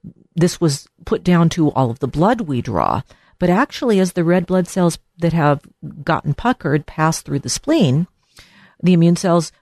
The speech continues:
grab them, and healthy red blood cells don't get grabbed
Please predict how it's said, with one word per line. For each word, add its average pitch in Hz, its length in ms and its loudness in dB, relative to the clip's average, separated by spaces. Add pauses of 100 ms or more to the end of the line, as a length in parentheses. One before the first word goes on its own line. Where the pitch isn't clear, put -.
(140)
grab 143 420 2
them, 139 280 0 (360)
and 156 480 2 (1120)
healthy 226 260 0
red 220 200 -4
blood 180 200 0
cells 165 320 0
don't 196 420 -2
get - 200 -6
grabbed - 500 -4